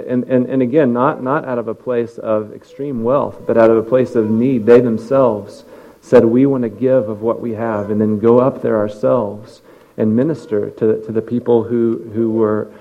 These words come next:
uh, just being devastated in these, in these refugee areas." Uh, a-, and so as they were preparing to, to go, they had, they had a, they were having, uh, a couple of prayer meetings prior to,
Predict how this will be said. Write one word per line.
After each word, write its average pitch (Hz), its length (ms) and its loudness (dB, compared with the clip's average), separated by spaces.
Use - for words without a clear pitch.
uh, 110 220 0
just 107 220 -6
being 113 220 0
devastated 110 580 0
in 101 80 -4
these, 101 180 -8
in 110 160 -10
these 101 140 -6
refugee 110 560 -8
areas." 95 560 -8
Uh, 101 380 -4
a-, 117 300 -8
and 120 480 2
so 139 300 4
as 135 240 2
they 143 100 4
were 143 140 10
preparing 156 640 0
to, 131 260 0
to 131 160 -4
go, 139 300 6
they 127 100 8
had, 120 160 6
they 123 100 4
had 120 140 0
a, - 20 0
they 127 140 -2
were 123 120 2
having, 117 420 -4
uh, 113 300 -6
a 113 40 -8
couple 123 260 -8
of 110 140 -10
prayer 135 240 -6
meetings 104 380 -8
prior 113 360 -4
to, 107 300 -6